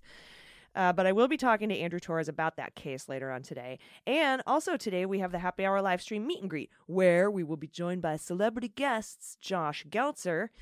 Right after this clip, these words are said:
to answer all your scotus questions. And, uh, today's guest host will be there, who is joining me now for the headlines, Amy Carrero. Amy, how are you?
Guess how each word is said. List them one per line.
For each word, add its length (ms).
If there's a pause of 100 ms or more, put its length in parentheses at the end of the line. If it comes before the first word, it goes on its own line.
(240)
to 180
answer 360
all 120
your 200
scotus 420
questions. 680
And, 480 (640)
uh, 320
today's 380
guest 280
host 260
will 80
be 160
there, 240
who 100
is 80
joining 300
me 80
now 180
for 140
the 80
headlines, 440
Amy 200
Carrero. 600
Amy, 220
how 160
are 60
you? 260